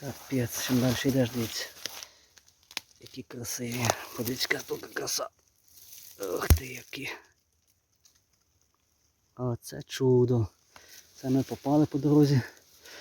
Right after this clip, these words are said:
А тут опеньок, торба. Подивіться.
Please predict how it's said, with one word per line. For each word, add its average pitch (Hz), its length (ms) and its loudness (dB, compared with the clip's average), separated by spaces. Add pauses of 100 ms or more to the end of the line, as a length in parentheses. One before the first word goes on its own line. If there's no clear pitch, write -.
(1120)
А 135 140 -2
тут - 260 4
опеньок, 165 560 10 (540)
торба. 139 520 4 (1000)
Подивіться. 127 500 0